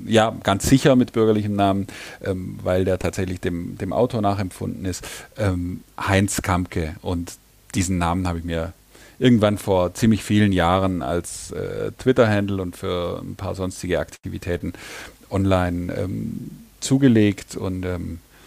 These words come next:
ähm, der Heinz Kamke oder Heini Kamke hat ja auch eine Tennis-Vergangenheit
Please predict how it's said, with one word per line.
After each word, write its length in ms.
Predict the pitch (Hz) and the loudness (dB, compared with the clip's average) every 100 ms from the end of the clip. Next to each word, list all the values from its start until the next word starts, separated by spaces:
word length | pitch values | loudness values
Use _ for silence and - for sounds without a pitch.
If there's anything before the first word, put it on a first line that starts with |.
| - - - - | -20 -20 -20 -12
ähm, 680 | - 85 80 78 80 80 76 _ _ _ _ _ _ _ _ _ _ - | -8 -6 -6 -8 -8 -8 -12 _ _ _ _ _ _ _ _ _ _ -2
der 500 | 101 92 90 - - 107 | 2 4 2 0 -4 -2
Heinz 200 | 104 - | -2 -2
Kamke 420 | 101 104 110 95 | -4 -2 0 2
oder 180 | 90 92 | 2 2
Heini 220 | 101 107 | 0 0
Kamke 400 | 101 98 - 90 | -2 -4 -4 -4
hat 140 | 117 | -2
ja 120 | 104 | 0
auch 220 | 78 98 - | 0 0 -2
eine 280 | 95 87 - | -2 -4 -6
Tennis-Vergangenheit 1040 | - 104 110 - 98 92 98 92 92 95 | -6 -4 -4 -4 -2 -2 -2 -2 0 0